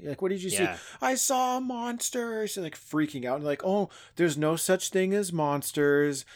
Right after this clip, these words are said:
Speaker 1: And then the dad, like, looks out the window and the lightning flashes and you can see the alien and it just kills him and kills, it
Speaker 2: Yes.
Speaker 1: just fucking kills him dead. It was, like,
Speaker 2: It
Speaker 1: so
Speaker 2: kills him.
Speaker 1: shocking. I was just like,
Speaker 2: Yeah.
Speaker 1: "Yes, thank you. That was amazing. Thank you for
Speaker 2: Totally.
Speaker 1: doing that."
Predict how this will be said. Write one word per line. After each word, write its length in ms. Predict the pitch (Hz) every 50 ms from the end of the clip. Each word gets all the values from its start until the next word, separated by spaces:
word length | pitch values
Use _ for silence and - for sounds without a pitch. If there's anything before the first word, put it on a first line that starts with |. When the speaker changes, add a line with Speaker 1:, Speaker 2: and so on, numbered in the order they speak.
| - -
Speaker 1:
And 140 | 151 139 143
then 120 | 151 151
the 100 | 151 143
dad, 340 | 107 139 117 110 123 135 131
like, 160 | 143 139 120
looks 220 | 123 143 147 - -
out 140 | 147 143
the 100 | - 143
window 480 | 139 143 147 156 156 165 165 180 180 - -
and 160 | 139 135 131
the 60 | 131 120
lightning 340 | 107 107 107 120 143 147
flashes 520 | - - 147 139 135 143 139 - 165 165 131
and 80 | 139
you 60 | 127 110
can 140 | - 123
see 180 | - - 135 135
the 120 | 143 135 -
alien 340 | 107 113 117 127 139 143 139
and 140 | - 143 131
it 100 | 120 107
just 240 | - 123 - - -
kills 280 | - 131 110 98 -
him 180 | 92 87 87 -
and 180 | - 120 123 104
kills, 440 | - - 127 120 117 107 - - -
it 80 | - 139
Speaker 2:
Yes. 120 | 135 120
Speaker 1:
just 100 | 104 -
fucking 240 | 196 190 196 190 160
kills 260 | - - 214 208 165
him 120 | 170 147
dead. 280 | 110 156 170 156 90 -
It 60 | -
was, 100 | 123 117
like, 160 | 131 123 120 - - - - -
Speaker 2:
It 60 | -
Speaker 1:
so 140 | - - 202
Speaker 2:
kills 120 | 147 127 -
him. 80 | 107
Speaker 1:
shocking. 600 | - - 135 139 180 - - 139 110 104 104 110 - - - - _ -
I 40 | 156
was 100 | 151 160
just 100 | 160 170
like, 80 | 175
Speaker 2:
Yeah. 140 | 190 202 -
Speaker 1:
"Yes, 380 | 202 349 370 320 - - - -
thank 320 | - 190 220 254 277 -
you. 80 | - 123
That 100 | 123 135
was 100 | 156 147
amazing. 600 | 170 156 151 165 220 285 320 269 180 120 90 92
Thank 200 | - 147 196 208
you 40 | 214 196
for 100 | 240 185
Speaker 2:
Totally. 320 | 123 - 143 147 131 107
Speaker 1:
doing 240 | 196 254 262 214 123
that." 400 | 92 80 85 85 - - -